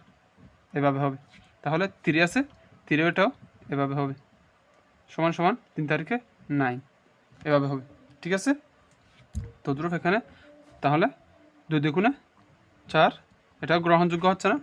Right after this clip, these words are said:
কারণ ছত্রিশ থেকে এটা ছোটো। এখানে শর্ত আছে বড় হতে হবে, তাহলে এখনও বড় হয় নাই, এখনও চার, তাহলে এক-, এটা ছোটো, ছোটো থেকে গেল। তাহলে এটা দেখি, তাহলে তিন তারিখে নাইন, এটাও গ্রহণযোগ্য হবে না। তাহলে এটা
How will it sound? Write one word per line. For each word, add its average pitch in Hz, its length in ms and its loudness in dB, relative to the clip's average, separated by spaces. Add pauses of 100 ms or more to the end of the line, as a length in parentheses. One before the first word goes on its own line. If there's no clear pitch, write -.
(160)
কারণ 165 240 4 (380)
ছত্রিশ 185 380 -4
থেকে 180 220 -2
এটা 208 160 0 (320)
ছোটো। 165 260 -2 (1200)
এখানে 160 360 -2
শর্ত 165 180 4
আছে 180 180 2 (220)
বড় 160 220 8
হতে 165 140 2
হবে, 156 200 0 (500)
তাহলে 160 240 0 (320)
এখনও 160 240 -4
বড় 147 200 2
হয় 170 160 2
নাই, 247 100 4 (440)
এখনও 165 280 2
চার, 180 240 4 (420)
তাহলে 151 280 -2
এক-, 156 200 -10
এটা 147 160 -4
ছোটো, 156 240 -8 (300)
ছোটো 160 280 -8
থেকে 160 220 -4
গেল। 170 100 0 (400)
তাহলে 151 180 0
এটা 165 140 -2
দেখি, 160 220 -2 (580)
তাহলে 151 240 -4 (420)
তিন 151 140 -2
তারিখে 151 280 -2 (160)
নাইন, 143 220 2 (260)
এটাও 170 160 -2
গ্রহণযোগ্য 165 480 0
হবে 196 100 0
না। 233 100 4 (580)
তাহলে 160 240 0
এটা 190 160 0